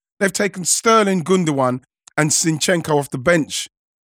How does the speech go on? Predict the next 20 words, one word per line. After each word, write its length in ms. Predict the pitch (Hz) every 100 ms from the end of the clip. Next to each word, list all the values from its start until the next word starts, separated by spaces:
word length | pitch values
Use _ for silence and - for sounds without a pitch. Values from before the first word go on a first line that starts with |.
| _
for 80 | 135
Christ's 300 | - 151 127
sake. 80 | -
And 100 | 175
they 80 | 180
left 300 | 202 190 185
a 40 |
hundred 360 | 160 190 165 170
million 280 | 180 180
pound 320 | 165 165 170 151
Jack 180 | 160 143
Grealish 340 | 170 165 180
on 100 | 196
the 60 | 156
bench. 360 | 113 98 - - _ _ -
We'll 80 |
talk 240 | - 196 180
about, 240 | 160 156
oh, 140 | 160
do 100 | 165